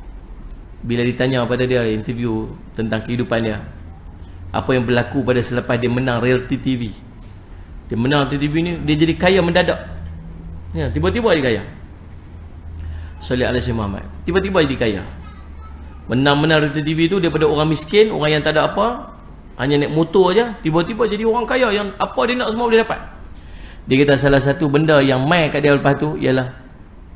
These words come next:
kepuasan apa yang dia nak beli, semua dia boleh dapat. Oh, seronok, oh, tuan. Teringin tu, beli. Tengok jam sepuluh ribu.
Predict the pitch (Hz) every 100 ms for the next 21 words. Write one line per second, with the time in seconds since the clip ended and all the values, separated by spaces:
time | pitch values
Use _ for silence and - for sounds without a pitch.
0 | - - 135 - - 175 208 220 - 226
1 | 202 147 107 90 - - - - - -
2 | - - - - 165 - - - 254 226
3 | 208 190 185 196 190 170 185 175 165 -
4 | 180 135 110 101 - - - - - 117
5 | 101 113 143 143 135 147 143 64 - -
6 | - - - - - 180 214 277 294 277
7 | 131 - 107 104 98 - - - - 202
8 | 214 233 226 208 240 247